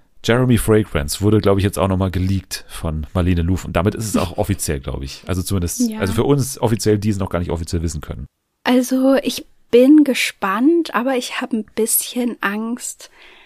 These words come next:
Speaker 2: dass der zu doll in seiner Rolle bleibt für mich, weil irgendwie ich, ich guck Promi Big Brother ganz gerne, weil die Leute dann natürlich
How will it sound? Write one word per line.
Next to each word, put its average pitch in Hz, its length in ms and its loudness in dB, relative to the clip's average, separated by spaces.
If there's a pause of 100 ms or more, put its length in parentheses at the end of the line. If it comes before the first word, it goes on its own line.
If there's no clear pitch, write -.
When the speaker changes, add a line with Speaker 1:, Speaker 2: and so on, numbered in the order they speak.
(240)
Speaker 2:
dass - 560 -6 (500)
der 208 220 -4
zu - 260 -6 (100)
doll 196 300 -4
in 214 220 -2
seiner 196 380 -6 (260)
Rolle 214 260 -2
bleibt 339 560 -4
für - 220 0
mich, 330 420 4
weil 233 380 -4
irgendwie 226 400 -2
ich, - 240 -8 (680)
ich - 200 0
guck 294 260 2 (160)
Promi 269 320 4
Big 247 180 0
Brother 226 280 -4
ganz 214 260 -6
gerne, 277 600 0 (260)
weil 226 520 -2
die 220 160 -8
Leute 202 320 -4
dann 208 180 -6
natürlich 196 640 -8